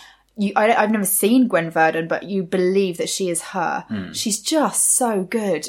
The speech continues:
Speaker 1: like, and, and it's so sad, some moments of it. And also, like, just from a theatre point of view, it's so great to watch him choreographing Chicago and Cabaret and
Speaker 2: Yeah.
Speaker 1: how they made those films. It's kind of really interesting about how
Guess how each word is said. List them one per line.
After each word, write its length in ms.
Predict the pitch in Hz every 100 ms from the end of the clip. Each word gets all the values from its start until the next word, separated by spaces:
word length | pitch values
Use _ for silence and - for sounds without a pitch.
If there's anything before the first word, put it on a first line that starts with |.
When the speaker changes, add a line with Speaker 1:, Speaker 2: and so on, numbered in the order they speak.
| -
Speaker 1:
like, 320 | 214 175 - -
and, 200 | 208 202
and 140 | 208
it's 120 | 208 202
so 280 | - 262
sad, 560 | 254 - - 240 240 233
some 240 | - 202
moments 360 | - 190 190 -
of 120 | 208
it. 180 | - - - -
And 100 | 220
also, 260 | 240 285 202
like, 180 | 180 196
just 160 | 220
from 100 | 208
a 60 | 185
theatre 360 | - 202 214 -
point 240 | - 175
of 100 | -
view, 340 | - - 208 202 _ _ _ -
it's 160 | 202
so 220 | - 202
great 220 | 190 196 -
to 100 | 190
watch 260 | 196 175
him 340 | 202 185 180 175 _ _ -
choreographing 1160 | - 202 196 190 185 175 170 185 170 170 170 165 _ _ _ _ _ _ -
Chicago 760 | - 196 196 208 233 - 202 - _ -
and 200 | 185 175
Cabaret 680 | - 202 202 160 120 123 -
and 140 | - 95
Speaker 2:
Yeah. 220 | 95 87 - - -
Speaker 1:
how 220 | - 190
they 140 | 190
made 300 | 190 190 185
those 280 | - 180 175
films. 500 | - 202 170 160 -
It's 120 | 170
kind 160 | - 185
of 100 | 180
really 240 | 180 175
interesting 520 | 190 196 180 - 165 175
about 260 | 175 175
how 440 | 180 180 170 170